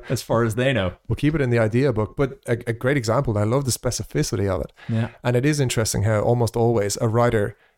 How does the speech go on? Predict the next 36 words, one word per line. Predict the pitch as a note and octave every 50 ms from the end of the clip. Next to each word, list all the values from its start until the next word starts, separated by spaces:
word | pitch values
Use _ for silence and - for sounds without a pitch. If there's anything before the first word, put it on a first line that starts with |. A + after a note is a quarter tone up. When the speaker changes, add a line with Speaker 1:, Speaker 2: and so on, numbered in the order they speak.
| _ -
Speaker 2:
at | - -
some | - - D#3 D3+
point | C3+ - B2+ A#2 G#2 -
in | - A2
any | A2 A2+ A2 G#2
series | - - G#2+ - - G2+ G#2+
is | A2 -
depicted | - - - A2 A2 - G#2 G#2
as | G2+ F#2+
being | G2+ A2 G2+ G2+
a | G2+
little | G#2 G#2 G2+ G2+
bit, | F#2+ G2 F#2 - - -
uh, | A2+ A#2 A2 G#2+ - _ - - - - - - -
off | - A2+ G#2 -
the | - G#2+
wagon | G2+ G#2 G2+ G2+ G2 F#2+ F#2
or, | F#2+ G2+ A2
yeah, | A#2+ A2+ F#2 - -
a | G#2+
little | G#2+ A2+ A2 G#2+
bit | A2 G#2+ G2+
Speaker 1:
Yeah. | G#2
Speaker 2:
into | G#2+ G#2+ -
their, | A#2 G#2 G2+ G2 F#2+ G2+ -
into | A2 A2 -
the | - G#2+
booze. | G2+ G#2 G#2 A2 G#2+ - -
Yeah. | B2+ A2+ A2+ - - - _ _ - D3
Speaker 1:
Going | A#2 C3 C3 D#3 E3+ D#3 B2
back | A#2 A#2 A#2+ -
to | - A#2
the | A2+ A2
general | A2 G#2 A2+ A#2 A2+ C3+ C#3 A#2+ - -
Eeyore, | - F#2+ A2 A2 A2+ A#2 G#2 F#2+ E2 D#2+ D#2+ F2
though, | F2+ C#2+ B1 D#2+ F#2+ -